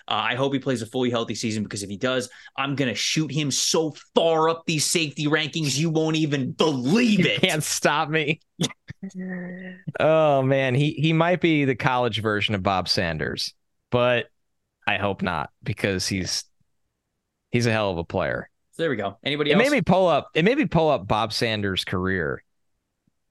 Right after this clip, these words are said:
Speaker 2: Do you just
Speaker 1: You just
Speaker 2: Bob
Speaker 1: trying to make me
Speaker 2: Sanders has
Speaker 1: sad?
Speaker 2: the most fascinating career of all time. Or not maybe all time, but it's up there. Rookie season.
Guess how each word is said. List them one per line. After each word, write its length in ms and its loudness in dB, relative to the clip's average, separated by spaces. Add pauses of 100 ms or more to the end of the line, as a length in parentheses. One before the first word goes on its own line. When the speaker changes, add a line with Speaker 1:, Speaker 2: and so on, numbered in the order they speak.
(520)
Speaker 2:
Do 120 2
you 140 4
just 260 0 (440)
Speaker 1:
You 140 -2
just 100 -2
Speaker 2:
Bob 180 4
Speaker 1:
trying 0 -
to 40 0
make 20 -
me 40 4 (200)
Speaker 2:
Sanders 60 -2
has 200 4
Speaker 1:
sad? 60 -4
Speaker 2:
the 60 2
most 280 2
fascinating 720 0
career 360 0
of 120 -6
all 160 0
time. 400 -6 (140)
Or 180 2
not 300 0
maybe 180 0
all 160 0
time, 260 -2
but 80 -2
it's 180 0
up 180 0
there. 280 -4 (1160)
Rookie 360 4
season. 640 0